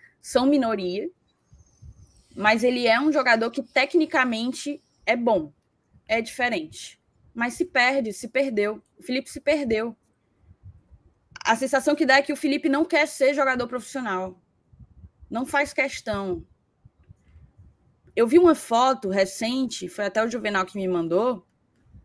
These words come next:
do Felipe, acho que ele tava num racha. Cara, gordo. O Felipe tá cheio, entendeu? Curtindo a vida, meio, meio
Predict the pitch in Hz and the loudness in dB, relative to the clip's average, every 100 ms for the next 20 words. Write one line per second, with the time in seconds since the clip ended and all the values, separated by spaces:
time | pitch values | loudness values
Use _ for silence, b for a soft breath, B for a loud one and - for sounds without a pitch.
0 | _ - - - - - _ _ - _ | _ -20 -20 -20 -20 -20 _ _ -20 _
1 | _ - - _ _ - - _ - _ | _ -20 -20 _ _ -20 -20 _ -20 _
2 | - 233 233 262 247 240 269 254 247 - | -8 -6 -4 -4 -4 -4 -2 -2 -2 -2
3 | 240 285 277 240 254 254 240 214 190 233 | -2 -2 0 0 0 -2 0 4 4 2
4 | - 330 359 _ _ _ _ - - _ | 0 -4 -4 _ _ _ _ -20 -20 _
5 | - 277 240 190 185 254 262 220 180 175 | -2 2 2 0 6 10 10 8 -2 -6
6 | 165 _ _ _ _ _ _ _ _ - | -10 _ _ _ _ _ _ _ _ -6
7 | 320 - 370 370 - 285 247 240 185 - | -6 -2 -2 -2 -2 -2 -2 -2 -2 -6
8 | - _ _ _ _ - - - - - | -12 _ _ _ _ -20 -20 -20 -20 -16
9 | 190 190 180 185 - b b b b - | -4 0 2 0 -2 b b b b -20
10 | _ 269 240 - 269 285 339 277 233 214 | _ -6 -6 -4 0 2 4 4 2 -4
11 | 233 320 392 320 240 214 220 220 208 175 | -4 -2 -2 -2 -2 -2 -2 -4 -4 -4
12 | 170 196 202 202 202 196 190 185 175 175 | -6 -4 -4 -2 -2 -2 -2 -4 -6 -10